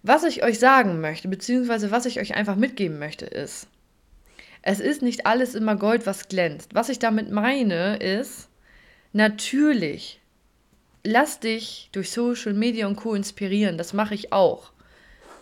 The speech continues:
Bis zu einem gewissen Maß. Wisst ihr? Bring dein eigenes Licht dazu, dich zu führen.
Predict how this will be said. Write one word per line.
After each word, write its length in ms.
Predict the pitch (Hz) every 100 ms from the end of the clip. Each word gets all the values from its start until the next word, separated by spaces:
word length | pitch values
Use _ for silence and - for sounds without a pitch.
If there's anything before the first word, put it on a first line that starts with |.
| _ _ _
Bis 240 | 311 311
zu 100 | -
einem 320 | - 220 220 214
gewissen 460 | 196 233 233 202
Maß. 560 | 220 202 - - - - _ _ _ _ _ _ _ _ _ _ _
Wisst 300 | 185 190 -
ihr? 380 | - 220 269 277 _ _ _ _ _ _ _ _ _ _ _ _ _ 185
Bring 560 | 214 254 285 208 185
dein 320 | - 190 196 226
eigenes 720 | 247 320 240 226 196 202 220
Licht 320 | 320 - 220
dazu, 340 | 208 - 220
dich 260 | 214 220 -
zu 140 | -
führen. 640 | 208 - 370 214 135 151